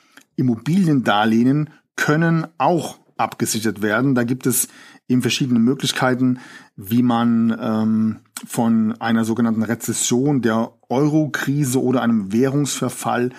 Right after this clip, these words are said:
wie man sich da eben bei einer sogenannten, ja, nennen wir es mal Zwangsenteignung für Immobilienbesitzer schützen kann. Und wie das genau ausschaut, da komme ich gleich noch dazu. Schauen wir uns erst einmal das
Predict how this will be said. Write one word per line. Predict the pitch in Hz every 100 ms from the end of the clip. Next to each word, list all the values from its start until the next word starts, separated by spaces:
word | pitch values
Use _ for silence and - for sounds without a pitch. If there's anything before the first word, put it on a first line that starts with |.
| _ _ _ _
wie | 117
man | 135 127
sich | 120
da | 123 127
eben | 147 135 127
bei | 127
einer | 131 123
sogenannten, | 120 120 117 113 113 110 - -
ja, | 113 104 104
nennen | 107 131
wir |
es | 123
mal | 110 -
Zwangsenteignung | - 113 123 139 - 113 120 117 _ 104 123 139 135 127 131
für | 127 - 127 127
Immobilienbesitzer | 123 113 110 127 135 127 110 104 117 - 117 117 - - - -
schützen | - 135 - 113
kann. | - - - 87
Und | 92 107
wie |
das | 120 123
genau | 120 110
ausschaut, | 92 123 - 123 120 - - - -
da | 113
komme | - 117
ich | -
gleich | 107 101
noch | 113 -
dazu. | - - - - _ _ _ _ _ _ _ _ _
Schauen | - - 160 196
wir | 190
uns | 175 -
erst | - 151 170
einmal | 175 151 147 147
das | 131 123 -